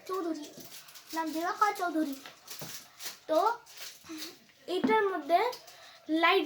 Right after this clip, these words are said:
জ্বলে, দেখতে পাচ্ছেন, লাইট, লাল কালারের লাইট, লাইট জ্বলে এইটা দিয়ে, এই বাটনটা। কিন্তু আমি এগুলো নষ্ট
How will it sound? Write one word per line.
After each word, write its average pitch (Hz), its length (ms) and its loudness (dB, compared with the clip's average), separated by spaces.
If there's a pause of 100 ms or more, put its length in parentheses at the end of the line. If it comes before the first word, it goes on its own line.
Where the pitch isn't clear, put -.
জ্বলে, 262 300 0
দেখতে 285 260 -4
পাচ্ছেন, 320 360 4 (280)
লাইট, 302 240 6 (420)
লাল 302 240 4
কালারের 285 400 0 (120)
লাইট, 330 280 6 (1500)
লাইট 370 300 10
জ্বলে 349 240 10 (160)
এইটা 320 280 12
দিয়ে, 262 180 4 (420)
এই 285 100 2
বাটনটা। 262 460 2 (3500)
কিন্তু 359 320 -10 (720)
আমি 311 160 -6 (120)
এগুলো 339 200 -4 (160)
নষ্ট 277 240 -10